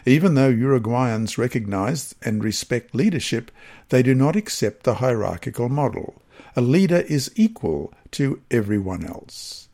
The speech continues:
The Uruguayan mindset, which Carlos linked to a strong European influence, makes the country a promising mission field, church leaders said. The Adventist Church has only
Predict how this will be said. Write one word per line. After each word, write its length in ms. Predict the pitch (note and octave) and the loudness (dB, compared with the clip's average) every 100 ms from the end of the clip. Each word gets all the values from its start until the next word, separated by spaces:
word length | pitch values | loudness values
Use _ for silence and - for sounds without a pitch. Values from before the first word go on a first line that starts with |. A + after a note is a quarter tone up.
| _ - _ _ | _ -20 _ _
The 100 | B2+ | 2
Uruguayan 640 | G2+ C#3 A2+ G#2 A#2 G#2 F#2+ | 4 2 2 0 0 -2 -2
mindset, 640 | C3 G3 C#3 - F2 - | 0 0 -2 -4 -6 -4
which 300 | - G#2 - | -2 -2 -2
Carlos 500 | - A#2+ G#2 G#2 - | -2 0 2 0 -2
linked 320 | G2+ A2 - - | -4 -4 -6 -4
to 160 | A2 | -4
a 60 | F2+ | -4
strong 440 | - A#2+ A2+ G#2+ | -4 -2 0 0
European 540 | G#2+ A#2 G2+ - A2+ G#2 | 0 0 -2 -2 -2 2
influence, 600 | G#3+ - A2+ A2+ B2 - - - - | 0 2 -2 -2 -6 -12 -16 -14 -2
makes 320 | D#3 G#3 - | 0 0 0
the 100 | C#3+ | -2
country 460 | C#3 B2+ G#2+ A#2+ B2 | 0 0 0 2 0
a 40 | |
promising 640 | B2+ - B2 B2 - B2 A#2+ | 0 0 0 0 -2 -2 0
mission 360 | E3+ - F#2+ | -2 -2 -4
field, 440 | - G2 E2 F#2+ G#2 | -6 -6 -6 -8 -8
church 400 | - G2+ - - | -4 -4 -4 -6
leaders 300 | F#2 F2 F2+ | -6 -6 -6
said. 400 | - G2 - - _ - - - | -6 -8 -10 -18 _ -20 -20 -4
The 160 | - A2 | 2 4
Adventist 480 | G2+ G2 G#2 F#2+ - | 4 2 0 -2 -2
Church 380 | - G2+ - - | 0 0 0 0
has 240 | A#2+ G#2+ | 0 2
only 440 | A#2 A#2 A2+ A2 | 2 2 0 0